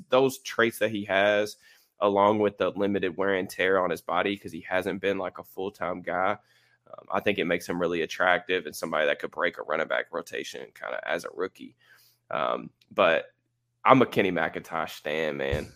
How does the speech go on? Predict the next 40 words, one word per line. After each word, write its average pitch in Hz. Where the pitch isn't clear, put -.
I, 98
I 107
love 92
Kenny 92
Mac. 90
I, 107
I 95
really 110
do. 107
I, 101
I 80
liked 107
him 104
a 101
lot 101
last 101
year. 101
I 85
was 82
super 110
excited, 92
um, 69
you 104
know, 80
knowing 92
that 85
he 110
was 101
gonna 87
take 92
on 92
a 85
bigger 90
role 90
for 90
that 87
Georgia 98
offense -
this 107
year. 104